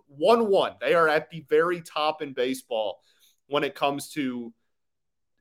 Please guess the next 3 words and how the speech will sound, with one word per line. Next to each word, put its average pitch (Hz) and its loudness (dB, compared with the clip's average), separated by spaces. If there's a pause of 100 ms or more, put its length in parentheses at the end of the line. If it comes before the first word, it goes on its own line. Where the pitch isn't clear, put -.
(340)
just 156 -6 (280)
tur-, 202 -8
consistently 170 -2